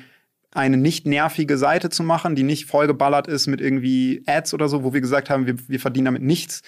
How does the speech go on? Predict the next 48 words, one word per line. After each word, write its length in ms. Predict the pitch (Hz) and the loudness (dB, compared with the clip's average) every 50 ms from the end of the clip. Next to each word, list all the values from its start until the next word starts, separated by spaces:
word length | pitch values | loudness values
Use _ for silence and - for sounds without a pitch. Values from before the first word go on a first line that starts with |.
| - _ | -20 _
So, 160 | - - 139 | -4 -2 0
wir 140 | 131 131 123 | 0 2 2
wollen 140 | 135 139 139 | 2 2 2
damit 200 | 139 135 135 - | 2 0 0 0
gar 160 | 139 135 143 | 0 2 2
nicht 180 | 147 143 135 - | 2 0 0 -2
irgendwie, 420 | 143 139 131 131 131 131 131 131 | -4 -2 0 0 0 2 0 0
äh, 340 | 127 139 135 123 127 123 127 - - - _ _ _ | -2 -2 -2 -2 -2 -2 -4 -8 -12 -20 _ _ _
durch, 180 | 135 123 120 | -6 -6 -4
durch, 240 | 123 127 123 117 - | -4 -6 -8 -8 -6
durch 160 | - 131 117 | -6 -8 -2
Werbeeinnahmen 480 | 123 135 143 147 147 139 139 135 135 135 | 0 0 2 2 2 2 0 0 0 -2
irgendwas 280 | 131 131 131 131 131 - | -2 -2 -2 -2 -2 0
machen. 580 | 135 135 135 139 143 139 139 143 - - - - | -2 -2 0 0 -2 -2 -2 -4 -6 -8 -10 -4
Ähm, 360 | 147 139 131 127 127 127 131 | -2 0 0 0 0 0 -2
wir 100 | 135 120 | -2 0
wollen 140 | 131 131 131 | 0 0 0
einfach 160 | 131 127 143 | 0 0 0
eine 80 | 135 123 | -2 -2
coole 240 | - - 135 127 | -4 -4 -6 -2
Seite 320 | 123 131 139 143 - 151 139 | 0 0 0 2 2 2 2
haben, 300 | 143 143 143 147 143 143 - - - - _ _ _ | 2 2 2 0 -4 -6 -12 -20 -20 -20 _ _ _
ähm, 380 | - 127 127 127 127 127 127 120 | 0 2 2 4 2 2 0 2
damit 280 | 135 131 135 147 147 | 2 4 4 4 4
es 100 | 147 135 | 2 0
Leute 260 | 131 131 135 131 123 | 2 2 2 2 2
nutzen. 420 | 131 139 139 135 - - 110 110 - - - _ | 2 0 0 -2 -4 -8 -10 -10 -14 -20 -20 _
Und 100 | - 135 | -4 -4
es 80 | 120 - | 0 0
hat 120 | 147 156 | 0 0
auch 80 | 147 117 | 0 0
super 280 | 113 147 156 151 139 | 0 -2 0 0 -2
gut 300 | 131 127 131 127 131 - | 0 -2 -4 -6 -8 -14
geklappt. 380 | - - - - 139 139 - - | -14 -8 -2 -2 -2 -2 -2 -4
Also 180 | 139 120 123 - - | -4 -2 -2 -2 -2
am 140 | - 135 131 | -2 -2 -2
ersten 460 | 131 131 156 180 214 208 - - 180 | 0 0 2 2 2 0 0 -4 -2
Tag, 280 | - - 170 165 147 135 | 0 0 0 0 2 0
wo 140 | 151 143 | -2 0
wir 200 | 135 143 147 143 | 2 2 2 2
die 200 | 139 - 151 156 | 2 0 -4 -2
gelauncht 560 | 147 147 135 131 131 143 151 165 156 - - - | 0 0 2 4 2 2 2 0 -2 -4 -4 -2
haben, 420 | 139 131 131 135 143 147 156 151 - - _ _ _ | 0 2 2 2 0 -2 -2 -6 -12 -20 _ _ _
hatten 300 | - - 143 143 - 147 | -4 -2 -2 0 0 0
wir, 80 | 135 143 | 0 0
glaub 320 | 127 139 139 139 135 127 135 | 2 2 2 2 4 4 2
ich, 320 | 139 131 131 - - _ _ | 0 0 -2 -6 -10 _ _
über 640 | _ 147 139 143 131 139 131 131 131 131 131 131 | _ -2 -2 -2 0 0 2 2 2 2 0 -2